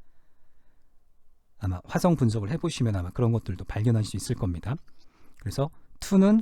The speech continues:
가장 빈번히 사용되지만 생각보다 정말, 어, 기본 이치를 쓰는 경우는 많이 없다라고 생각하셔도 되고요. 그 다음 많이 사용되는 게 아까도 보셨듯이 다이너마이트에서 보셨듯이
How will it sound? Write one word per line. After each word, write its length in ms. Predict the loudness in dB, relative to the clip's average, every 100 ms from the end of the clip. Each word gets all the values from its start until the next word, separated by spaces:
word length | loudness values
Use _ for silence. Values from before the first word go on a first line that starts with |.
| 2
가장 400 | -2 2 2 2
빈번히 480 | 4 6 6 6 4
사용되지만 680 | 2 2 2 -2 -4 -6 -6 -10 -20 -20 -20 -20
생각보다 640 | -6 -4 -4 -6 -6 -4 -6 -10 -20 -20 -12
정말, 420 | -2 0 2 -2 -8 -20 -20 -20 -20 _ -18
어, 420 | -16 -14 -14 -18 -20 -20 _ -18
기본 340 | -6 2 6 6
이치를 280 | 6 2 2
쓰는 300 | 4 4 4
경우는 340 | 2 0 0 -4
많이 240 | -8 -2 -2
없다라고 680 | -2 -8 -10 -12 -12 -10 -6
생각하셔도 480 | -2 -2 -2 -4 -6
되고요. 260 | -8 -8 -16 -20 -20 -20 -20 -20 -4
그 140 | 4
다음 300 | 6 6 4 2
많이 220 | 2 2 4
사용되는 480 | 6 6 6 4
게 220 | 4 2 0 -10 -12
아까도 380 | -8 -2 0 0
보셨듯이 580 | 0 -2 -4 -2 0 -2 -4 -20 -14 -4
다이너마이트에서 720 | 0 4 4 4 0 -4 -4
보셨듯이 540 | -4 -4 -4 0 0